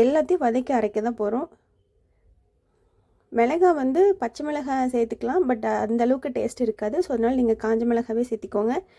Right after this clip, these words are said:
ஒரு வெங்காயத்துல நான் வந்து பாதி வெங்காயம் தான் சேர்த்திருக்கேன். உங்களுக்கு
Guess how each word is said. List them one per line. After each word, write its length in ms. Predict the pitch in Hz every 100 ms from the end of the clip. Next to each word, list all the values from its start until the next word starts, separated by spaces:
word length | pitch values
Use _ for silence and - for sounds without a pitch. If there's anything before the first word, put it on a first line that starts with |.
| _ _ _ _ _ _ _ _ _ -
ஒரு 200 | 233 254 277
வெங்காயத்துல 420 | 277 285 302 403
நான் 100 | 359
வந்து 140 | 254 - 254
பாதி 220 | 240 294
வெங்காயம் 320 | 262 254 233
தான் 100 | 277
சேர்த்திருக்கேன். 460 | 240 208 202 - -
உங்களுக்கு 300 | 233 233 220